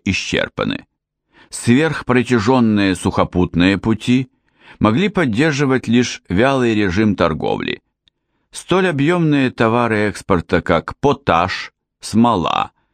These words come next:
древесина, были весьма нетранспортабельны при гужевых средствах доставки.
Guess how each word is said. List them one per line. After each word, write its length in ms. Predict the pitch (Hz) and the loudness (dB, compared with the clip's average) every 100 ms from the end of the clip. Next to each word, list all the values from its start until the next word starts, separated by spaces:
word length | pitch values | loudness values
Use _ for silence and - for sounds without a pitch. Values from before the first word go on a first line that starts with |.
| _ _ - | _ _ -4
древесина, 840 | 110 117 98 80 - 60 71 117 - _ _ _ _ _ _ _ _ _ _ - | 0 2 0 -2 -6 -4 -2 -2 -4 _ _ _ _ _ _ _ _ _ _ 0
были 260 | 127 139 | 2 2
весьма 520 | 131 135 131 135 147 - | 0 -2 2 2 2 2
нетранспортабельны 1400 | 117 120 - 117 107 - 104 - 50 58 76 95 120 117 | 2 2 0 -2 -2 -2 -2 0 -2 0 0 2 2 0
при 260 | 101 107 | 0 0
гужевых 580 | 78 98 92 101 95 92 | 2 0 2 2 2 0
средствах 580 | - 85 78 - 92 95 | 0 -2 -2 -2 0 2
доставки. 640 | 104 - - 50 - - | 0 -2 -6 -6 -8 -14